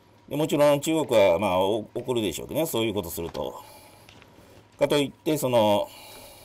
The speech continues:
中国がアセアン諸国を支配するようなことになれば、これ、日本にとって尖閣よりはるかに、その、深刻な問題なんですね。仮に尖閣が、まあ、中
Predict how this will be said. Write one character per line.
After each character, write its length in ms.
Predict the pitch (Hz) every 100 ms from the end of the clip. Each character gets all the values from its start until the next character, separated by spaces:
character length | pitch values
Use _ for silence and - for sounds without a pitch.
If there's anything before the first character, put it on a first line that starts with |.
| - - _ - _ _ _ _ _ _ _ _
中 140 | - 151
国 120 | 139
が 240 | 123 107
ア 40 | 107
セ 120 | 139
ア 40 | 135
ン 60 |
諸 120 | 156
国 140 | 139 120 107
を 40 |
支 120 | - 135
配 180 | 123
す 120 | 107 107
る 80 |
よ 80 | 110
う 40 | 95
な 140 | 80
こ 120 | -
と 40 | 107
に 60 |
な 60 | 127
れ 80 | 135
ば、 100 | 107
こ 80 |
れ、 320 | 120 117 104 - _ _ _ _ _
日 80 | -
本 80 | 156
に 60 |
と 80 | 113
っ 40 | 95
て 140 | 104
尖 260 | - 147 143
閣 200 | 139 131
よ 60 |
り 120 | 104
は 100 | 98
る 80 | 131
か 120 | 120
に、 380 | 107 85 71 76
そ 120 | - 98
の、 120 | 92
深 180 | 113 113
刻 180 | 110 110
な 100 | 95
問 180 | 95
題 160 | 90 82
な 80 | 57
ん 100 | 69
で 80 | -
す 60 |
ね。 300 | 120 156 156 - _ - _ - _ _ _ _ _ _ _ _ _ -
仮 160 | 147 151
に 180 | 151
尖 200 | 139 156
閣 220 | 147 143 147
が、 140 | 139
ま 80 | 131
あ、 60 |
中 120 | 110